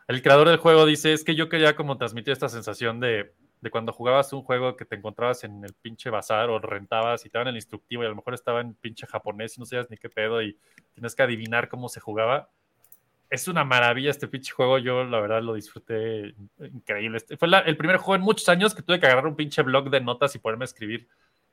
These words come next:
cosas porque decía yo, "Ah, esto para esto se hace esto y esto se hace así", y entonces,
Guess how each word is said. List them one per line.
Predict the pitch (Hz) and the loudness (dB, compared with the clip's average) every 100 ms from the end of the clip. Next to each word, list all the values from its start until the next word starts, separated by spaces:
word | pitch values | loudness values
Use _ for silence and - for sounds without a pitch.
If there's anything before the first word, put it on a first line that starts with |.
| _ _ _ | _ _ _
cosas | - 120 135 127 | -4 2 2 2
porque | 120 110 | -2 -6
decía | 113 120 | -4 -4
yo, | 120 117 | -4 -4
"Ah, | 123 | -4
esto | 113 131 | -8 -10
para | 113 120 | -10 -10
esto | - 120 | -10 -10
se | 113 | -10
hace | - 123 | -6 -8
esto | 127 135 | -8 -10
y | 120 | -12
esto | 113 - | -14 -14
se | 123 | -14
hace | - | -12
así", | 98 - 143 | -12 -6 -6
y | 135 | -6
entonces, | 113 127 - | -8 -14 -18